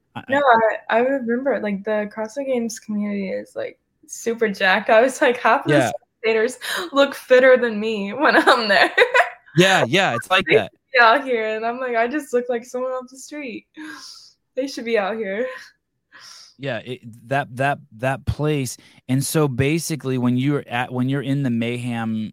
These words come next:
Speaker 1: uh, facility, you're, you're basically at the CrossFit Games all day. I mean, you have, and we're all just mirrors of each other. You are in a very, li-, like I said, it's the parking lot of all the fanciest cars in the world.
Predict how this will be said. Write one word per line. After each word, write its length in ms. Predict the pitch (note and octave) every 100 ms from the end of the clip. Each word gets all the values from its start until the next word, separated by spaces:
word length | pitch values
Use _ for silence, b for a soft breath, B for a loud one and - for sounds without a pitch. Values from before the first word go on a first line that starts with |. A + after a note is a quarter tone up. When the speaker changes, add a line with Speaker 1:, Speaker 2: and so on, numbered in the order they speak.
| _ -
Speaker 1:
uh, 600 | G2+ G2 F#2 F#2 F2 A#1+ _ _ _ _ _ _ _
facility, 800 | B2+ A2 C3+ D#3 D#3+ A2 G#2+ G2+ _ _ _ _ _ -
you're, 140 | A#2+ A#2
you're 160 | B2+
basically 520 | A#2+ C3 C3+ C#3 C3 C3
at 120 | A#2+
the 60 | A#2
CrossFit 400 | B2+ B2 B2+ A2+
Games 320 | A#2+ C#3+ B2+
all 120 | F2+
day. 200 | F2 E2
I 40 |
mean, 140 | F#2 G#2+
you 120 | A2
have, 420 | A2 A#2+ A2+ A2+ _ _ _ A#2
and 80 |
we're 120 | A#2 A#2
all 180 | B2+
just 200 | B2+ B2
mirrors 460 | A2 A2+ C3 D3 A#2+
of 100 | G#2
each 160 | G2 G#2+
other. 140 | G2
You 220 | G2+ C3+
are 100 | D#3+
in 140 | C3+ A2+
a 40 |
very, 720 | G2+ A#2 B2 B2 B2 A#2+ A2 _ _ _ _ _ _ _ _ _ _ _ _ _ _ _ _ b b b
li-, 100 | B2 -
like 220 | A#2+ B2
I 80 | B2
said, 240 | - D3+
it's 140 | D3+ -
the 80 |
parking 360 | A2+ A#2 A#2+ C3
lot 180 | B2 B2
of 80 | A#2
all 120 | A#2
the 80 | A2+
fanciest 500 | C3 A#2+ A2+ A#2+ -
cars 300 | A#2+ A#2 A2
in 60 |
the 100 | A2+
world. 380 | A2 C3+ F2+ -